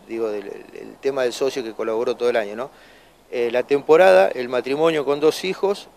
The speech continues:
el socio que pagó anual la cuota, sale cinco mil pesos la temporada, eh, el matrimonio solo cuatro mil quinientos, individual tres mil pesos.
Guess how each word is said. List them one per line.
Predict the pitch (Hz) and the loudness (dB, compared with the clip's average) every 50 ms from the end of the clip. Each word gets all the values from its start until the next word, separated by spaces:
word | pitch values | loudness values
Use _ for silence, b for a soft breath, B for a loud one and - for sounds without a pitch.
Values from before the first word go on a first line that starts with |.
| _ _ - | _ _ -14
el | 113 110 104 104 104 | -14 -12 -12 -12 -12
socio | - - 135 - - 117 | -6 -6 -6 -4 -4 -10
que | 117 110 | -8 -4
pagó | - 113 127 139 139 | 0 2 4 4 4
anual | 135 131 147 151 165 160 156 | 4 4 4 4 4 4 4
la | 147 143 | 4 2
cuota, | 139 - 165 175 170 - 190 202 220 B B B B B B B _ | 0 2 0 0 0 0 -4 -4 -4 B B B B B B B _
sale | - - 127 123 113 | -4 -2 -2 -2 -2
cinco | - 123 120 117 127 | -6 -8 -4 -4 -4
mil | 139 156 143 | -4 -4 -6
pesos | 131 - 151 135 - 123 123 | -4 -2 -2 -2 -2 -2 2
la | 135 147 143 | 2 2 4
temporada, | 147 143 139 139 156 165 170 170 170 175 190 - _ b b b b b b b b b _ _ _ _ _ _ _ | 2 -2 -2 0 0 2 2 2 2 0 -2 -4 _ b b b b b b b b b _ _ _ _ _ _ _
eh, | - 117 117 113 113 | -6 -4 -2 -2 -2
el | 113 110 | -2 -4
matrimonio | 113 117 117 - 127 143 151 156 151 147 139 | -4 -6 -4 -4 -2 0 0 0 0 0 0
solo | - - 175 165 151 131 | 2 2 2 4 2 2
cuatro | - 131 120 127 135 | 2 2 2 2 -2
mil | 147 160 156 | -4 -4 -6
quinientos, | 143 156 156 165 170 170 170 - 180 175 160 139 | -8 -8 -6 -4 -4 -4 -4 -2 -4 -4 -2 -4
individual | 139 139 135 135 143 147 143 139 147 151 156 151 | -8 -8 -8 -8 -8 -6 -4 0 0 0 0 -2
tres | - - 123 - | -6 -12 -12 -10
mil | 127 120 107 | -10 -14 -12
pesos. | - - - - - - | -12 -14 -14 -14 -16 -20